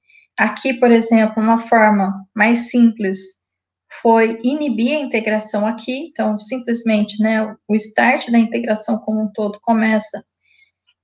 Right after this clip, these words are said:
é, após essa variação, então isso também pode ser feito. Aqui vários outros eventos que podem ser adicionados, né, pra gente ir melhorando.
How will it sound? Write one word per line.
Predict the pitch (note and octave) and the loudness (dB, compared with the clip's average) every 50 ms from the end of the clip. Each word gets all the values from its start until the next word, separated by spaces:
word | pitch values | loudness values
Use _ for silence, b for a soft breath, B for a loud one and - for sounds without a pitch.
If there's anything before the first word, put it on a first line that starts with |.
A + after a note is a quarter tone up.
| _ _ _ _ _ _ _ - | _ _ _ _ _ _ _ 0
é, | G#3+ G#3+ G#3+ G#3+ G#3+ G#3+ A#3 | 2 4 4 4 2 2 2
após | B3+ B3 - - - A3 A3 A#3+ C#4+ E4+ E4+ - - - - - _ | 0 0 0 2 4 4 6 6 6 4 2 -2 -6 -10 -12 -8 _
essa | - A3 A3 A3 - A#3 G#3+ | -2 -2 -2 -2 -2 -4 -2
variação, | - G#3+ G#3+ G#3+ A3 A3 A3 A3 - - - A3 G#3+ A3 A#3+ C#4+ E4+ - - _ | 0 0 0 0 0 -2 -2 -4 -6 -6 -4 -2 0 0 0 -2 -4 -8 -12 _
então | - G#3+ G#3 | -6 -6 -6
isso | G#3 - - | -6 -6 -6
também | - G#3 G#3 G#3+ G#3 | -6 -4 -4 -4 -4
pode | G#3 - G#3+ G#3 - _ | -6 -6 -8 -10 -8 _
ser | - A#3 | -10 -10
feito. | - - A#3 A3+ A#3 C4 D4+ - - - - _ _ _ _ _ _ _ _ _ _ _ B B B B B B _ _ - | -8 -4 -2 -2 0 -2 -2 -6 -10 -18 -20 _ _ _ _ _ _ _ _ _ _ _ B B B B B B _ _ -4
Aqui | - C4 C4 B3 - D#4+ D4+ C#4+ | -2 -2 -2 -2 -2 -2 -2 -2
vários | A#3+ - C4 B3+ C4+ D#4+ E4 E4 D4 | 0 2 4 4 6 4 4 2 4
outros | C4+ B3+ B3+ B3+ - B3 | 4 2 2 2 0 0
eventos | A#3+ A#3 A3+ A3 A3 - | 0 2 2 0 -2 -4
que | - - - | -8 -12 -4
podem | - A3+ A3 A3 A3+ A3+ A3+ | -2 -2 0 0 0 -2 -2
ser | - - A#3 | -2 -4 -4
adicionados, | A3 A3 - - - A#3 A3+ G#3+ G#3+ G#3+ A3+ B3 A#3+ - - | -4 -4 -6 -6 -4 -2 0 0 2 2 2 2 0 -2 -4
né, | A3+ A3 A3+ | -2 -2 -2
pra | A3+ - - G#3+ | -2 -2 -2 -2
gente | G#3+ - A3 G#3 - - | 0 0 0 0 0 -2
ir | A3+ | -2
melhorando. | A3 G#3+ G#3+ G#3+ G#3+ G#3 A3 A#3 B3 C4+ C4+ B3+ A#3 G#3 G#3 | -2 0 0 0 0 0 2 2 2 2 0 -2 -6 -8 -8